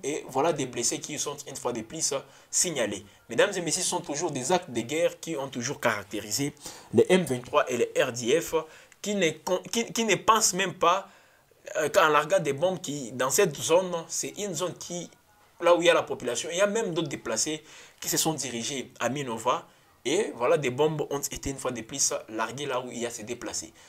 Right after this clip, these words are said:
Alors, dans tout ce que nous pouvons aussi retenir, c'est que les M vingt-trois sont en difficulté. Pourquoi j'ai dit qu'ils sont en difficulté ? Aujourd'hui, les M vingt-trois n'avancent pas.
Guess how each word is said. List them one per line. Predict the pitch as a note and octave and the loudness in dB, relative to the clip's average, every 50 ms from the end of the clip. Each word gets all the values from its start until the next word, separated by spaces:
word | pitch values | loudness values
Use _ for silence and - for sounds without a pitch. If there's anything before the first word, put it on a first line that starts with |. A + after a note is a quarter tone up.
| - - | -16 -6
Alors, | - - B3+ A#3+ G#3+ | 0 2 2 4 6
dans | - C3+ C#3 | 4 4 6
tout | - C4 | 6 4
ce | A#3+ - | 2 4
que | - - | 2 2
nous | G3 G3 G#3 A3 | 4 4 6 4
pouvons | F#3+ - F#3+ D#3+ G3 G3 F#3+ - | 4 2 6 8 8 8 8 8
aussi | - D3+ D#3 - - F#3 E3+ C#3 | 6 6 6 6 4 4 4 6
retenir, | C#3 B2+ - C3 C3 C#3+ F3+ G#3+ A#3 A3 - | 4 6 6 6 6 6 6 6 6 4 4
c'est | - E3 C#3 | 0 -2 0
que | - - F3+ A3 A3+ - - _ _ _ _ _ _ _ _ _ _ _ _ - - - | 0 0 0 0 0 -4 -10 _ _ _ _ _ _ _ _ _ _ _ _ -20 -14 -14
les | D3+ - - | -8 2 4
M | G#3+ A#3 A#3 | 4 6 6
vingt-trois | F#3 F3+ F3 E3 E3+ - D3+ D#3+ F3+ F#3+ - - - _ _ _ _ _ | 4 0 -2 -4 0 4 6 6 6 4 2 -6 -20 _ _ _ _ _
sont | - - G3 G3+ G3 G3 - - - | -4 -2 -2 0 -2 -4 -4 -2 0
en | F3+ F#3+ F#3+ F#3+ - | 2 2 2 0 -2
difficulté. | D3+ D#3 E3+ - - C#3 - - A2+ G#2 - G#2+ - | -6 -6 -6 -6 -8 -8 -6 -6 -8 -6 -8 -10 -10
Pourquoi | - F#3+ G3+ - - C#4+ | -8 -8 -2 2 4 4
j'ai | B3 G3 D#3+ | 4 4 0
dit | F3 F3 | -2 -4
qu'ils | - C3+ A#2+ | -6 -8 -8
sont | - D3 | -6 -6
en | C#3 | -6
difficulté ? | C3 A#2 A2 - G#2+ G#2 - G2 F#2 F#2+ - - - - | -6 -8 -10 -12 -12 -10 -10 -12 -10 -8 -8 -8 0 4
Aujourd'hui, | - G3+ F#3+ - D3 B2 A#2 A2+ G#2+ G#2 | 6 6 6 6 2 -8 -10 -10 -10 -6
les | A2+ D3 - - | -6 -4 -2 0
M | A#3 B3+ G#3+ | 0 0 0
vingt-trois | F#3+ G3 F3 G3+ A3 G#3+ | -4 -6 -6 -6 -4 -2
n'avancent | F#3 D#3+ D3 D#3+ E3+ D#3+ - | -2 -2 -2 -2 -4 -4 -4
pas. | - - G2+ - | -6 -6 -6 -6